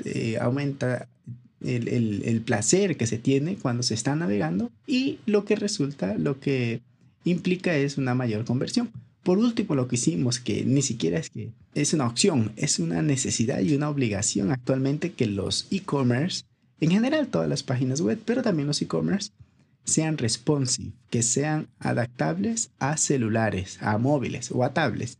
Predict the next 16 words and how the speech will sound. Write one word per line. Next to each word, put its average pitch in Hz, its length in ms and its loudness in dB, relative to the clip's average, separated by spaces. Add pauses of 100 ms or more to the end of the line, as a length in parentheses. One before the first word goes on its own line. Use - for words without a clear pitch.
(520)
Entonces, 139 500 0 (400)
esto 160 300 2
es 160 180 0
algo 143 300 0
que 135 120 2
tuvimos 135 360 0
que 123 100 -2
trabajar. 180 500 -2
Sí - 180 2
lo 247 100 2
tenían, 180 440 0
pero 131 160 0
no 127 120 0
lo 151 80 0
tenían 135 320 0
optimizado. 123 840 0